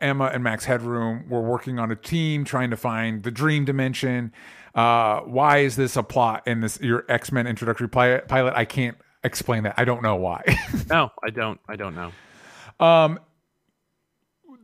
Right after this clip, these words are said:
Speaker 1: this is a scene where Max Headroom is chewing up all the sceneries. He has a boss that doesn't matter, but we, ex-, except
Speaker 2: Yeah,
Speaker 1: for
Speaker 2: it's
Speaker 1: him
Speaker 2: like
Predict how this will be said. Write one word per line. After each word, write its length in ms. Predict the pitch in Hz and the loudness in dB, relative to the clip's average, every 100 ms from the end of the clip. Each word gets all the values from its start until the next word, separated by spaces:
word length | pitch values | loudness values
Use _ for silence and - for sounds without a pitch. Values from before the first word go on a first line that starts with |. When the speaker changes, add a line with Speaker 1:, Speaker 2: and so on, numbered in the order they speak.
| 240 | _
Speaker 1:
this 200 | 226 214 | 0 2
is 100 | 202 | 0
a 60 | 180 | 0
scene 280 | 196 170 | 2 2
where 480 | 143 135 127 120 117 - - _ | 4 6 6 4 0 -8 -20 _
Max 340 | 175 131 123 - | -2 2 2 2
Headroom 340 | 123 113 107 | -2 0 -2
is 80 | 98 | -4
chewing 320 | - 123 117 | -6 -2 0
up 120 | 107 | 0
all 120 | 107 98 | 0 -2
the 60 | |
sceneries. 420 | - 110 107 104 113 - | -2 -4 -2 -2 -4 -4
He 180 | 127 127 - | -4 -4 -4
has 200 | 147 135 | 2 2
a 60 | 117 | 4
boss 480 | 113 107 98 - - | 8 8 6 0 -6
that 160 | 104 | -2
doesn't 260 | 107 101 101 | 0 -2 -4
matter, 280 | 95 85 85 | -4 -4 -6
but 380 | - 98 - | -2 -2 -2
we, 220 | 117 117 120 | -4 -2 -2
ex-, 140 | 104 | -2
except 300 | 185 - 139 | -2 2 6
Speaker 2:
Yeah, 80 | 220 | 6
Speaker 1:
for 60 | 110 | 6
Speaker 2:
it's 80 | |
Speaker 1:
him 40 | |
Speaker 2:
like 100 | 180 | 6